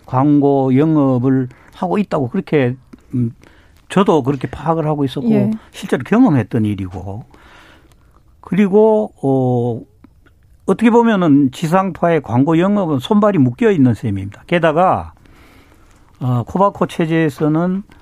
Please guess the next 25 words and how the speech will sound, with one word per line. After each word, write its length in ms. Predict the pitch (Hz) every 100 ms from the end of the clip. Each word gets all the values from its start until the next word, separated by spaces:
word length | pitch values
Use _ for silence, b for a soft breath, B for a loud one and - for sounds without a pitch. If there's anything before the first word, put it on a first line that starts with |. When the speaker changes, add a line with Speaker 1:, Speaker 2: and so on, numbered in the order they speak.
| b b b -
Speaker 1:
어, 1040 | 120 117 110 107 104 101 98 95 98 131 - - - - - - _
뭐 220 | 127 113 -
우리는 280 | 147 151 190
흔히 260 | 143 175 131
이걸 200 | 131 117
끼어 260 | - 220
팔기라 400 | - 131 131 120
그러는데 380 | 110 107 107 101
결합 320 | - 175 220
판매라 340 | 175 147 143 110
그래가지고, 640 | 110 110 104 104 - 113
Speaker 2:
그렇죠. 140 | 117
네. 60 | 226 B B B B B B _ 147
Speaker 1:
어, 280 | 117 110 117
백 220 | 160 202
원어치 720 | 214 214 196 - - 185 185
광고를 460 | 107 139 180 180 165
팔려면은 800 | - 165 160 156 151 160 180 180 b b
거기에 420 | 160 180 170 160
부가세와 840 | - 120 151 - - 190 180 170
거의 240 | 143 165 151
비슷한 600 | - 123 160 147 117 95 b b b b
십오 420 | - 220 190 208
프로 300 | - 196 185
정도는 720 | 156 135 139 143 156 180 196